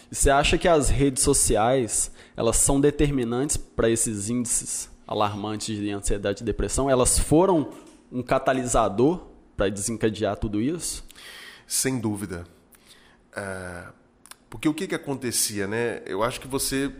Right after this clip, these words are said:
Speaker 2: você chegou a pegar essa época também, né? É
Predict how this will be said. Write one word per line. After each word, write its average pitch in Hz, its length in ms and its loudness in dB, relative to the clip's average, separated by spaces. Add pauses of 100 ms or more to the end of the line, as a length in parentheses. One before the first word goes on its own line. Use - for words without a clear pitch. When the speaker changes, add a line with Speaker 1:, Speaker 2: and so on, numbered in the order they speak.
(180)
Speaker 2:
você - 160 -8
chegou 127 260 -2
a 151 40 0
pegar 131 300 0
essa 123 260 -2
época 110 340 -4
também, 92 480 -8
né? 101 280 -10 (960)
É 104 220 -6